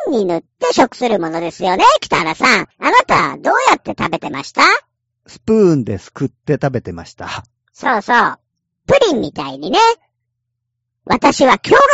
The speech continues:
Speaker 1: 愕しましたよ。あなたが、いちごジャムとマーマレードを並べて、数分で二つの瓶を空にするのを目撃しましたよ。<laughs> はい。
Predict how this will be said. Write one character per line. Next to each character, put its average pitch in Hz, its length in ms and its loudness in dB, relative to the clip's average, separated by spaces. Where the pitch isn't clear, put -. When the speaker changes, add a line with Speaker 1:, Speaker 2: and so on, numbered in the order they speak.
Speaker 1:
愕 - 40 -14
し 539 140 -2
ま 466 80 4
し - 100 0
た - 160 2
よ。 170 280 -2
あ 240 120 2
な 440 140 4
た 151 160 2
が、 160 460 2
い 233 120 -6
ち - 120 -4
ご 466 60 0
ジ 453 40 0
ャ 339 60 0
ム 190 80 0
と - 140 0
マ 226 580 4
ー 294 40 6
マ 330 140 8
レ 349 180 8
ー 285 40 4
ド 208 140 4
を 165 80 -2
並 196 280 2
べ 214 120 4
て、 208 460 2
数 - 140 0
分 539 40 8
で 415 40 2
二 508 220 2
つ 403 200 -12
の 311 80 6
瓶 240 340 0
を 180 60 0
空 440 320 6
に 349 160 2
す 269 100 -6
る 226 140 0
の 165 200 -2
を - 20 -4
目 233 320 2
撃 285 320 2
し 311 100 -8
ま 302 140 6
し - 100 -14
た 233 60 -8
よ。 - 100 -8
<laughs> 247 840 -2
は 262 300 4
い。 - 60 -10